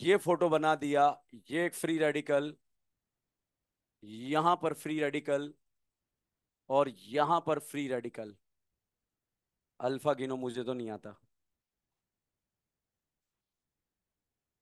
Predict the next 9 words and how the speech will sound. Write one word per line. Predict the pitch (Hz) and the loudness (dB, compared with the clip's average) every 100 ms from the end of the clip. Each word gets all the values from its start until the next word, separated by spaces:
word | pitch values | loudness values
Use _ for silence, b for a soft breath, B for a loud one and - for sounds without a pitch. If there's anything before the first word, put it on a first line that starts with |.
| _ _ _ _ _ | _ _ _ _ _
क्या | 127 | 0
ये | 131 | 0
सही | 135 139 156 | 4 4 8
है? | 165 156 - _ b b b _ _ _ _ _ _ _ _ _ _ _ _ _ _ _ _ _ _ _ _ _ - | 6 6 -4 _ b b b _ _ _ _ _ _ _ _ _ _ _ _ _ _ _ _ _ _ _ _ _ -4
क्या | 123 | 0
ये | 139 | 0
कार्बन | 147 143 143 | 4 6 6
अल्फा | 147 139 147 | 2 4 6
है? | 151 151 | 6 4